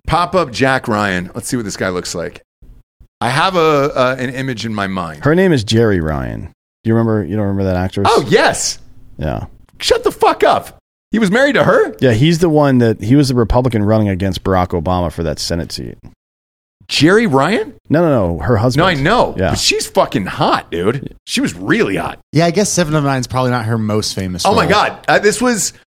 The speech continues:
Speaker 1: pretty close to what I was imagining. I was thinking like a, like a J F K-ish, uh, not with this kind of permy hair, but, uh, yeah, if you're gonna land homegirl, that's, yeah, you need a,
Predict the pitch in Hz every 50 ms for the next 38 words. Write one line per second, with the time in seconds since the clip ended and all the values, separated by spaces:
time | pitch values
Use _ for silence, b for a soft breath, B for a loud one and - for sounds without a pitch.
0 | _ _ _ _ - - - - 233 262 277 269 - - - 190 185 185 180 -
1 | - 165 156 151 151 147 147 147 139 127 107 123 123 120 113 113 107 98 90 95
2 | 98 107 113 - - 147 139 143 135 127 123 113 113 110 110 - 107 110 104 92
3 | 95 87 87 107 107 110 110 107 - - 113 110 113 127 139 135 - - - -
4 | b b b b b - - - - 98 95 95 101 113 127 135 147 135 123 117
5 | 127 - - - 123 107 90 - - 123 117 120 123 117 104 92 98 95 104 120
6 | 143 160 139 135 107 95 - - 123 113 113 110 110 113 113 - b b b b
7 | b b _ _ _ _ _ _ _ _ _ - - 185 208 202 165 - 190 262
8 | 233 240 208 160 139 131 139 143 143 139 127 120 110 - - - - _ _ _
9 | _ _ - 113 135 139 151 147 123 104 101 90 87 90 110 127 135 - - -
10 | - - 120 101 90 92 98 - - 117 120 135 131 117 113 101 101 -